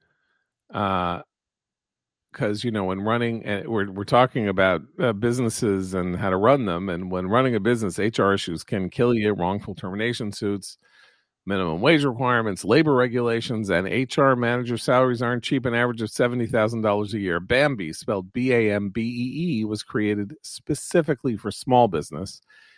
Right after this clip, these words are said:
You can get a dedicated H R manager, craft H R policy, and maintain your compliance, all for just ninety-nine dollars a month.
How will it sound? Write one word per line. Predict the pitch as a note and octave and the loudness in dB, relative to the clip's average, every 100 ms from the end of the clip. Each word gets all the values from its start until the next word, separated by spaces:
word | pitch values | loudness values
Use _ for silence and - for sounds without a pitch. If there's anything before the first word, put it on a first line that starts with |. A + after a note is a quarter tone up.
| _ - | _ -6
You | A#2+ | -4
can | B2 A2 | -2 0
get | G#2+ | 0
a | G2+ | 2
dedicated | B2+ C#3+ D3 B2 G#2 F#2+ | 4 4 4 0 0 -2
H | F#2+ - | -6 -4
R | F#2+ | -4
manager, | F#2+ F2+ F2+ F#2 D#2+ | -2 -2 -4 -4 -2
craft | - D3 C#3+ | 4 4 4
H | F2+ F2+ | -6 -6
R | D2+ | -8
policy, | - F#2+ G2+ - G#2 | -6 -6 -6 -8 -8
and | E2+ | -6
maintain | E2 E2+ D3+ D3+ | -6 -4 0 0
your | B2+ | 0
compliance, | - F2 A#2+ A2+ G#2+ | -4 -6 -4 -4 -2
all | B2+ C3 | 0 0
for | - | 0
just | F#2 E2+ | -12 -10
ninety-nine | A2+ C3+ E3 B2+ D#2+ E2 | 0 2 2 0 -4 -4
dollars | G2+ G2+ F#2+ F#2+ | 0 0 0 -2
a | |
month. | A2 D#3 D3+ | 2 4 4